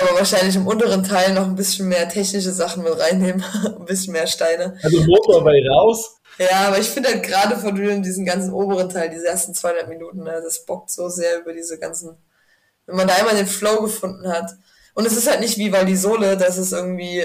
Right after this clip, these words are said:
Speaker 1: einfach nur eckig und schwer und hart ist, sondern es ist schon hart, aber wenn man die Linien gut trifft, dann findet man da schon einen geilen Flow und es macht einfach Spaß.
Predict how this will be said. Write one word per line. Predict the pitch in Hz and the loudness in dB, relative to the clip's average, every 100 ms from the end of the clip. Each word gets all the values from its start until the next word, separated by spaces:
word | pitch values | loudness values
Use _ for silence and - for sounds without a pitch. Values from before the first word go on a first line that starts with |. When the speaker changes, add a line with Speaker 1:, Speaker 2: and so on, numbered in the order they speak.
| 165 | -2
Speaker 1:
einfach | 175 175 185 | -4 -2 -2
nur | 175 170 - | -2 -4 -6
eckig | 196 190 208 190 | -8 -4 -6 -6
und | 180 175 | -10 -8
schwer | - 185 190 185 | -6 -2 0 0
und | 185 185 | -4 -8
hart | 196 196 | -8 -6
ist, | 196 214 - | -6 -4 -4
sondern | 180 175 170 185 _ _ _ _ - | -2 -2 -4 -14 _ _ _ _ -8
es | 214 | -4
ist | 233 | -2
schon | 208 185 | -2 -4
hart, | 190 233 - | -2 -2 0
aber | 185 185 | 0 0
wenn | 185 | 2
man | 190 185 185 - - _ - | 2 2 0 -4 -10 _ -12
die | 196 | -4
Linien | 190 220 233 | -2 0 0
gut | 190 196 | -2 -4
trifft, | - 214 220 220 - | -4 -2 -2 -4 -6
dann | 175 165 165 | -6 -6 -12
findet | - 202 180 | -8 -6 -2
man | 175 | -4
da | |
schon | 185 190 | -4 -4
einen | 185 | -4
geilen | 175 165 | -4 -4
Flow | 165 - 175 165 | -6 -2 0 0
und | 156 | -4
es | - | -8
macht | 180 185 | -8 -8
einfach | - - | -10 -8
Spaß. | - - 65 - - - | -12 -6 -6 -4 -8 -12